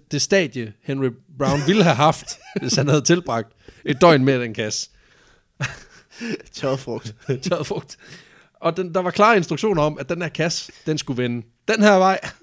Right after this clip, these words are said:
Speaker 1: Altså,
Speaker 2: Opad.
Speaker 1: hvad vej der, der var, der skulle vende opad.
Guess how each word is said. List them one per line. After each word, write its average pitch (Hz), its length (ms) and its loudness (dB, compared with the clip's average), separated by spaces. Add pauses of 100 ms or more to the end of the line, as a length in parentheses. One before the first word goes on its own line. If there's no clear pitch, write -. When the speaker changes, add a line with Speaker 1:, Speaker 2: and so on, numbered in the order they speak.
(480)
Speaker 1:
Altså, 120 400 -6 (400)
Speaker 2:
Opad. 151 180 -6
Speaker 1:
hvad 151 120 2
vej 175 180 4
der, 156 140 0
der 175 160 0
var, 143 160 2
der 156 160 2
skulle 135 160 -4
vende 135 140 0
opad. 165 260 0